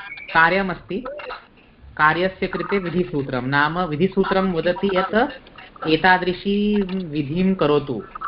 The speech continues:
एतादृशं कार्यं करोतु इति। नाम इको यणचि, इकः प्रत्याहारस्य स्थाने यण् प्रत्ययः आग-, यण् प्रत्याहारस्य वर्णः आगच्छति,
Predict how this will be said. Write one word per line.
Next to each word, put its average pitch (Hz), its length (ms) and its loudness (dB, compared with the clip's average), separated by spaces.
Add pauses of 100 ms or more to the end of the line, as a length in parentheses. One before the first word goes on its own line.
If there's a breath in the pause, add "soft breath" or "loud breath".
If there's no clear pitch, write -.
(720)
एतादृशं 160 480 0
कार्यं 156 440 2
करोतु 143 480 -2 (880)
इति। 127 220 -8 (1400)
नाम 143 320 4
इको 170 260 2
यणचि, 147 460 0 (840)
इकः 208 320 4
प्रत्याहारस्य 180 720 0
स्थाने 185 340 -2
यण् 180 340 0
प्रत्ययः 175 480 0
आग-, 165 340 2 (100)
यण् 175 280 0 (340)
प्रत्याहारस्य 165 680 2
वर्णः 165 380 2
आगच्छति, 165 680 0